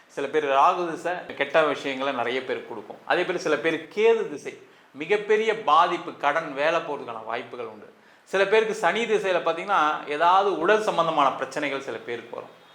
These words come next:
அதே மாதிரி சில காலகட்டங்கள்ல சில திசைகள் நல்லதையும் செய்யும். அதெல்லாம் உங்க ஜாதகத்தை பார்த்தா தான் சொல்ல முடியும். ஜாதகத்தை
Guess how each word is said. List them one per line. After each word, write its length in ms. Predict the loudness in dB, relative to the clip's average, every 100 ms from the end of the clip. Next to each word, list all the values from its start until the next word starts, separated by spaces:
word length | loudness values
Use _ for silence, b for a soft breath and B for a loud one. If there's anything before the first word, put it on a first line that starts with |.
| b b b
அதே 140 | -2
மாதிரி 180 | -2 -2
சில 260 | 2 4 6
காலகட்டங்கள்ல 800 | 6 6 6 4 2 0 0
சில 300 | 0 0 -2
திசைகள் 500 | -2 -2 0 0 0
நல்லதையும் 520 | 0 2 4 2 2 -4
செய்யும். 340 | -6 -8 -10 -18 b b b
அதெல்லாம் 380 | 0 2 4 4
உங்க 160 | 2 2
ஜாதகத்தை 600 | 6 6 6 2 2 0
பார்த்தா 40 |
தான் 180 | 0 -2
சொல்ல 200 | -4 -6
முடியும். 340 | -6 -8 -10 -14 b b b
ஜாதகத்தை 400 | 4 8 8 6